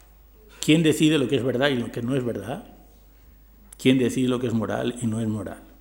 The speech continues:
Pero no es bastante.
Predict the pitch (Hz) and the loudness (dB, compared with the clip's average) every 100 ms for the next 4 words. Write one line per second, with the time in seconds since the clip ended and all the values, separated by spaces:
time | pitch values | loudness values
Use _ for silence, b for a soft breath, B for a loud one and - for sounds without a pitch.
0 | - - - - - - - - - 214 | -20 -20 -20 -20 -20 -20 -20 -20 -20 -20
1 | b b b b - - - - 104 110 | b b b b -20 -20 -20 -16 -12 -8
2 | 113 143 - 120 131 - | -4 -4 -4 -4 -6 -6